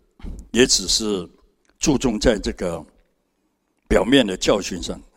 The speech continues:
看不到了这个经文真正指的是弥赛亚，也知道很多的规条，却忽略了救主。晨曦会不少规条啊，晨曦会有很多规条的，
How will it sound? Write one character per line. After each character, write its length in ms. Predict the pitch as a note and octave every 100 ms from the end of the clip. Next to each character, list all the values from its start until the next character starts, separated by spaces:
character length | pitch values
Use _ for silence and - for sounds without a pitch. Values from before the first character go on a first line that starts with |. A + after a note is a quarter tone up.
| -
看 160 | - G#2+
不 100 | -
到 140 | G#2
了 140 | F#2+ F2
这 100 | F#2
个 60 |
经 300 | F2 - B2
文 140 | F#2+ G#2+
真 240 | - B3 A#3+
正 240 | - C3+
指 200 | - E2+
的 120 | E2
是 140 | E2 F#2+
弥 180 | E2 E2+
赛 220 | - F2
亚， 160 | D2+ - - - -
也 100 | F3+
知 200 | F3 D4+
道 140 | D4+ C#4
很 140 | F3
多 120 | G#3
的 80 | A#3
规 260 | G3+ A#3+ B3+
条， 340 | - G2+ A#2+ - _ _
却 140 | - C3+
忽 260 | - D#3
略 180 | C#3+ B2
了 180 | G#2+ E2
救 260 | - C3 -
主。 200 | - - _ _ _ _ _ -
晨 160 | C#3+
曦 140 | E3+ F3+
会 160 | F3
不 140 | D3 E3
少 180 | G#2 G2
规 180 | A#2+
条 240 | A#2+ F#2+ F2+
啊， 200 | F2+ - - _ _ _ _ _ _ -
晨 120 | G#2+
曦 140 | C3+
会 140 | C#3 A#2
有 100 | G2+
很 120 | F2+
多 120 | F#2+
规 200 | F#2+ G2+
条 220 | G2 D#2+
的， 120 | D#2